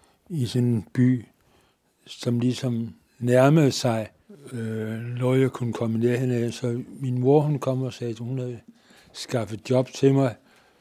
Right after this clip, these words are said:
hos en, der hedder Martin Ovesen.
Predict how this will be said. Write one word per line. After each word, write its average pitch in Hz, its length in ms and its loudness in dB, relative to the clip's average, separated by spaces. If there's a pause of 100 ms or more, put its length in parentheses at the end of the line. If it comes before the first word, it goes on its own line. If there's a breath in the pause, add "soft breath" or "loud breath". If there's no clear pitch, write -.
(560 soft breath)
hos 113 300 -2
en, 123 140 2
der 135 80 6
hedder 117 160 0
Martin 113 460 -4
Ovesen. 117 580 -4